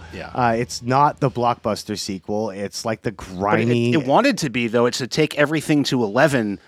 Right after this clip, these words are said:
Speaker 1: mash everything up to eleven, just smash it all, but with totally different results.
Speaker 2: Yeah, but t-, to me, the,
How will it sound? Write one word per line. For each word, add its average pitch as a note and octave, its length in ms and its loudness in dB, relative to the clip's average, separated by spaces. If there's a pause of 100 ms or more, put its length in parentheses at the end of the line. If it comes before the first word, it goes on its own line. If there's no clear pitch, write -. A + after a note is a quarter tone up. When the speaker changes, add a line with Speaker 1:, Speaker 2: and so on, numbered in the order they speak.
Speaker 1:
mash C3+ 640 2
everything C#3+ 520 0
up B2+ 160 0
to C3+ 140 -2
eleven, B2 340 2
just A2 180 -4
smash B2+ 520 0
it C3 140 -6
all, G#2+ 600 0 (260)
but A#2 180 -2
with G#2+ 300 -4
totally B2 320 -4
different G2+ 240 -8
results. - 580 -14 (640)
Speaker 2:
Yeah, F#3+ 240 4
but D#3 160 2
t-, - 220 -6
to F3+ 140 0
me, F#3+ 200 6
the, D3+ 340 4